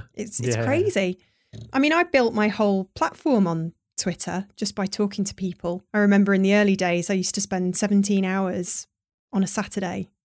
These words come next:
Speaker 1: just talking to people. <laughs> And my husband would, like, shout down the stairs. He was my boyfriend at the time. And he would say, "Katie, you, um, you coming to bed?" And I was like, "Yeah, in a minute. I'm just talking to someone in Canada."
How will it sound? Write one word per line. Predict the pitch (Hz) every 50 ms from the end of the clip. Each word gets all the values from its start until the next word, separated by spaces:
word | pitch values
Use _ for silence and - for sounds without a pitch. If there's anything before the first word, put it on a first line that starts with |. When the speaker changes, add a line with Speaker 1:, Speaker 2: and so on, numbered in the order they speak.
| _ _ _ _ _ _
Speaker 1:
just | - 214 190 - - - - - - - _ _ _
talking | - 214 208 196 202 185
to | 190 -
people. | - 202 190 175 - - 208 180 - _ _ _ _
<laughs> | - - - - 277 240 - - _ - - - - - - - - -
And | 247 240
my | 240 233
husband | 233 254 247 240 - 226 214 196 180
would, | 190 190 -
like, | 214 196 190 208 208
shout | - 226 208 202 208 214
down | 208 196 190 190
the | 196
stairs. | - - - 208 208 202 180 175 175 - -
He | 208
was | 196 220
my | 220
boyfriend | 202 202 202 208 202 202 - 185 190 185
at | -
the | 208
time. | 202 - 196 185 185 180 180 262
And | 285 220 214
he | 208 208
would | 196 202 202
say, | - 208 196 196
"Katie, | 196 - 247 247 240 233 208 202 196 -
you, | - 233 240 254 269 269
um, | 269 269 269 262 262 254 254 _ _ _ _ _
you | - 262 262
coming | - - 302 285
to | - -
bed?" | 320 311 285 202 175 170 - -
And | - 214
I | 214
was | 214 202 -
like, | 208 202 208 - _ _ _ - - - - - _ _
"Yeah, | - 320 349 349
in | 339
a | 320
minute. | 339 370 339 302 -
I'm | - 233
just | 240 - 349 359 - - - - - _ _
talking | - 349 359 359 339 285
to | 285 254
someone | - 311 302 294 302 285
in | 285 269
Canada." | 262 - 302 311 320 320 302 240 208 214